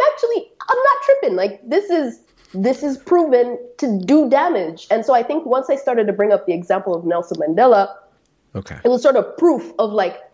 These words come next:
Speaker 1: I'm not just, like, saying this empty-headed, jo-, you know, like, garbage. This is actually a scientific proof. And then I, then after I stumbled onto Desmond Tutu, who kind of worked closely with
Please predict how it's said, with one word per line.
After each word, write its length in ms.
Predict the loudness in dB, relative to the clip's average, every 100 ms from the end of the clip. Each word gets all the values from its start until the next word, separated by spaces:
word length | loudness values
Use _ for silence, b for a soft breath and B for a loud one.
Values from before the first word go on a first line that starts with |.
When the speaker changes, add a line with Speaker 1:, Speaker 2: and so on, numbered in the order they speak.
| _ _ -4
Speaker 1:
I'm 200 | -2 0
not 240 | 0 0
just, 180 | -4 -2
like, 180 | -4 -6
saying 540 | -4 -2 0 0 -2
this 260 | -4 -10 _ _ -4
empty-headed, 800 | -4 -4 -10 -6 -2 -2 -2 -8 -20 _ _ _ _ _ -16 -12 -10
jo-, 220 | -2 -2 0
you 100 | -2
know, 100 | 2
like, 240 | 2 0 -2
garbage. 520 | -2 0 -2 -4 -8 _ _ _ _
This 240 | -2 -2 0
is 160 | -2 0
actually 560 | -2 -2 -6 -4 -4 -6
a 40 | -10
scientific 800 | -4 0 0 0 -4 -6 -8
proof. 240 | 0 0 2
And 140 | 2
then 100 | 2
I, 220 | 4 2 -2
then 300 | 2 2 4
after 260 | -2 0
I 60 | -2
stumbled 500 | 0 -4 -2 -4 -4 -4
onto 380 | -4 -4 -6 -6 -2
Desmond 380 | 0 0 -2
Tutu, 240 | 0 0 0
who 100 | -4
kind 160 | -2
of 80 | -2
worked 300 | -2 -4 -6
closely 460 | -2 0 0 0 0
with 260 | 0 0